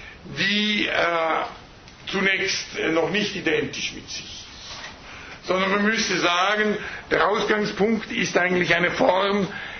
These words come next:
des Nicht-Identischen. Und nun könnte man natürlich sagen, gut, ähm, man kann ja den Gedanken mal fassen von einem Nicht-Identischen.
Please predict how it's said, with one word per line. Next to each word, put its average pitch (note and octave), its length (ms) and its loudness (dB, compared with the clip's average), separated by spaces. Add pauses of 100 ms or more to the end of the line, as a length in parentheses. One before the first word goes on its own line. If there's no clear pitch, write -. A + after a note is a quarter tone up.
(120)
des D#3+ 180 0
Nicht-Identischen. B2+ 1300 0 (1040)
Und E3 160 2
nun B3 220 2
könnte G#3 340 4
man G#3 140 4
natürlich G3+ 460 2
sagen, F#3+ 420 4
gut, A#3 420 2 (560)
ähm, E3+ 800 2 (1400)
man A#2+ 160 0
kann E3 180 2
ja F3+ 100 2
den E3 200 2
Gedanken F3 600 2
mal E3 340 4
fassen E3+ 540 2
von E3+ 140 4
einem D#3+ 260 2
Nicht-Identischen. C3 1120 -2